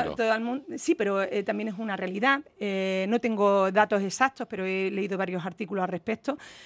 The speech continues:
Speaker 2: que quienes han reducido su jornada laboral, quienes han pedido excedencia y quienes en muchos casos han tenido que renunciar a su trabajo ha sido fundamentalmente las mujeres. En esos casos, bueno, pues poco se les está incentivando para que, para que sean madres, ¿no?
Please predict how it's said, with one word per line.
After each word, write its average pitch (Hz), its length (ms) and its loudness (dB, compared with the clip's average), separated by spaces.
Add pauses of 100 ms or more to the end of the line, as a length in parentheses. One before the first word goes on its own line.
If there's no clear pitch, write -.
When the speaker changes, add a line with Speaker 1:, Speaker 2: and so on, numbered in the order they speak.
(120)
Speaker 2:
que 208 140 -4
quienes 185 280 -4
han 202 160 -2
reducido 196 400 -2
su 190 100 -10
jornada 180 340 0
laboral, 180 440 0
quienes 175 240 -8
han 180 140 -6
pedido 180 240 -2
excedencia 185 640 -4 (260)
y 214 120 -4
quienes 196 200 0
en 185 60 -2
muchos 185 320 -4
casos 208 340 -2
han 185 140 -4
tenido 180 180 -6
que 180 60 -4
renunciar 175 340 -4
a - 20 -4
su 180 120 -8
trabajo 170 340 -2
ha 190 60 -6
sido 190 180 -4
fundamentalmente 180 600 -6
las 170 100 -2
mujeres. 165 400 -8 (580)
En 220 120 0
esos 214 220 0
casos, 226 300 0
bueno, 190 220 -4
pues 185 600 0
poco 233 260 4
se - 100 -2
les 202 140 -2
está 196 160 -4
incentivando 196 880 -4
para 180 260 -2
que, 175 540 0
para 175 180 -2
que 180 80 -4
sean 196 220 -2
madres, 196 340 2
¿no? 208 160 -4